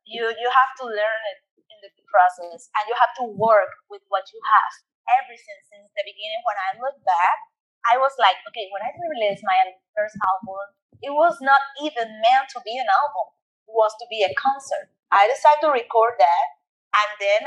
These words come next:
I mix it, I master, and I say, "Hey, this could be an album."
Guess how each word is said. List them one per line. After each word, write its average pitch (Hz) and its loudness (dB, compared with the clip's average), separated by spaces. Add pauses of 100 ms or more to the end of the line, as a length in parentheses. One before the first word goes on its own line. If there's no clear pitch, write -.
(120)
I 180 -2 (240)
mix - -20
it, 214 -4 (420)
I 202 -8
master, 190 0
and 208 -2
I 180 0
say, - -8 (200)
"Hey, 494 4 (440)
this 269 2 (120)
could 220 4
be 202 0
an 185 -4
album." 349 0